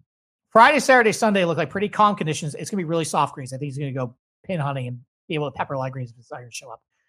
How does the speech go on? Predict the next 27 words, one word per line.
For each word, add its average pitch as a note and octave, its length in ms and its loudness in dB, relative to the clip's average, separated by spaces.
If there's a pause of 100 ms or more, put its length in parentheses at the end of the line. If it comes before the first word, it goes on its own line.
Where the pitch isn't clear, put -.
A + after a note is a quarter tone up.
(220)
But G3+ 160 6
around G3+ 280 6
the D#4+ 60 0
greens A#3 220 4
actually G3+ 220 2
gotten D#3+ 240 4
a - 20 -2
lot C#3 240 0
better C3 180 -4
for G3 140 -2
him F3+ 240 0 (260)
over D3+ 100 -2
his C#3+ 100 -2
last D3+ 240 0
six - 120 -10
tournaments. D#3+ 320 -4
He's C#3 120 -8
gained D#3 320 -4
in E3 160 -6 (160)
four D#3 160 0
of D#3+ 40 0
the E3 60 -4
last D#3 260 -2
six. - 380 -6 (520)
Um, C#3 520 2
it's - 140 -6
not E3+ 200 -2